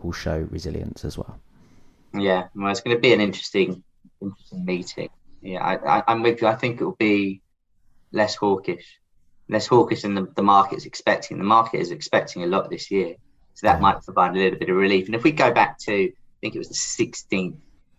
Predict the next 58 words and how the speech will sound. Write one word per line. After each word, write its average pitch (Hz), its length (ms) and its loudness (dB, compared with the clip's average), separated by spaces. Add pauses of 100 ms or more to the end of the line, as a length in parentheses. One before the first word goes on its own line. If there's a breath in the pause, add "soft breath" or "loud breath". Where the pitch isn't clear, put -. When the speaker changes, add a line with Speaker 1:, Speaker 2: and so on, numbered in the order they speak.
(380)
Speaker 2:
of 90 260 2
March. 85 680 0
I - 40 -20
think 98 140 -6
it - 40 -10
was - 100 -10
the - 60 -16
sixteenth - 480 -10
of 92 60 -10
March 87 260 -2
for 98 120 -2
everyone 92 280 0
to - 80 -16
check - 300 -4
out 85 180 0
on 87 180 -6
their, 87 260 -8 (400 soft breath)
on 98 100 -4
their 92 160 4
own 90 180 0
charts. - 340 0
And 104 60 0
you 104 60 2
look 117 180 4
at 101 240 0 (240)
the 98 100 -6
reaction 95 480 2
from 101 280 0
that 85 200 -6
Fed 95 180 -4
meeting, 98 440 -4
and, 85 240 -10
and 95 100 -4
equities - 480 -8
went 85 140 -6
higher 90 240 -2
for - 60 -8
a 78 40 -14
couple - 280 -8
of 170 40 -6
weeks, - 420 -8
if, - 160 -4 (160)
if 92 200 -6
not - 160 -6
more, 90 280 -2 (400)
uh, 90 220 0
globally, 113 560 2 (100)
right? 92 300 0
And, 92 140 -6
and 90 160 -6
Bitcoin 87 520 -6
too, 110 400 4
and, - 120 -8
and 92 120 -12
crypto - 400 -4
too. 104 360 -2
So 95 180 -4
there's 92 320 0